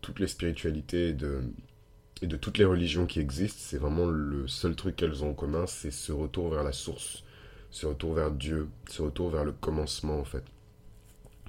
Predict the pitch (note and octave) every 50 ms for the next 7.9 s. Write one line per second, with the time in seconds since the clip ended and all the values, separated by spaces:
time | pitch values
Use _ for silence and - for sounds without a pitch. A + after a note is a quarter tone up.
0 | - - - - - - - - - - - - - - G#2+ G#2 G2+ G2+ G2 E2+
1 | A2+ D#3 G#3 F#3+ - - - F#2+ A2 B2+ B2+ - C#3+ B2 C3 D#3+ D#3 - - E3+
2 | E3 - C3+ C3 - - F#2+ F#2 G2 G#2 - - - - - C3 B2+ A#2 G#2 F#2
3 | F2 - - F#2+ F#2+ - A2 G#2 F#2 F#2 F#2 - - - G2+ A#2+ - - - -
4 | - - - - - - F2+ E2 E2+ F#2 F2+ - - F#2+ F2+ E2+ E2+ E2 E2 -
5 | - F2 - F2+ F2 - - A2+ G#2 - - G#2 - - F2+ - - - - -
6 | F#2+ F2+ F2+ F#2 F2 D#2 D2+ D2 - - - E2 D#2+ E2+ F2+ G2 G2+ - - F2+
7 | D#2+ D2+ E2 D#2+ - - - G2+ G2 G2+ G2 - - - E2+ E2 D#2+